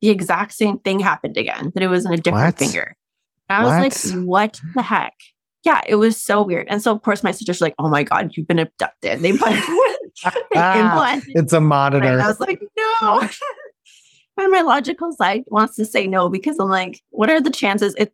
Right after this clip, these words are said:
Speaker 1: but it was just a weird experience, and there was just something strange about it, i-, if that makes sense. So I'm not
Speaker 2: Yeah.
Speaker 1: saying I did.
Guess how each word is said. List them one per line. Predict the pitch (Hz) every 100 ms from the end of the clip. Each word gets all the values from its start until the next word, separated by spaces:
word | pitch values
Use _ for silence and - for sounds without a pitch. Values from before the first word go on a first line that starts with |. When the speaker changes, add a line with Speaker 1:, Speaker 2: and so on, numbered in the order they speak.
| -
Speaker 1:
but | 226
it | 233
was | 240
just | 294 -
a | 285
weird | 214 190 190
experience, | 190 - - 165 165 180 202 -
and | - 196
there | 196
was | 196
just | 220
something | 220 220 233 202 190 180 -
strange | - 269 175
about | 175 123 87
it, | - - _ _ -
i-, |
if | - 208
that | 165 156
makes | 160 165 -
sense. | 160 160 -
So | 196
I'm | 190
not | 135
Speaker 2:
Yeah. | 131 -
Speaker 1:
saying | 190 175
I | 156
did. | - -